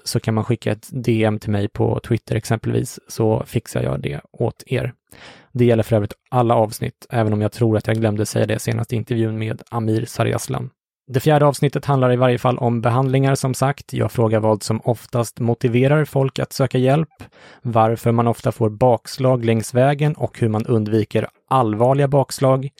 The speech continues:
Jag frågar även vad ett behandlingsteam består av för olika specialister och varför, samt vilka psykoterapier som fungerar och hur de går till, varför Cynthia tycker att man ska fråga sin terapeut vilken erfarenhet de har,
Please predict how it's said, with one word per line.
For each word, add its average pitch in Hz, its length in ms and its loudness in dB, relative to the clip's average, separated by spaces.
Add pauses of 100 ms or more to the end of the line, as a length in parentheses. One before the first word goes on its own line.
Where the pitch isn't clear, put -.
(460)
Jag 123 120 -2
frågar 123 220 2
även 110 280 2
vad 110 160 4
ett 107 140 0
behandlingsteam 123 760 0
består 139 320 4
av 135 240 2
för 120 380 0
olika 127 360 0
specialister 135 800 -2
och - 220 -4 (160)
varför, 123 720 2
samt 117 360 0
vilka 117 480 2
psykoterapier 135 840 2
som 151 180 2
fungerar 139 540 2
och 107 80 4
hur 113 120 4
de 113 120 0
går 110 100 0
till, 147 400 2 (440)
varför 117 400 0
Cynthia 120 320 0
tycker 117 300 -2
att 117 160 -2
man 107 160 0
ska 107 180 -4
fråga 110 260 0
sin 110 180 -4
terapeut - 560 -2
vilken 110 340 -2
erfarenhet 117 560 0
de 135 140 0
har, 135 300 4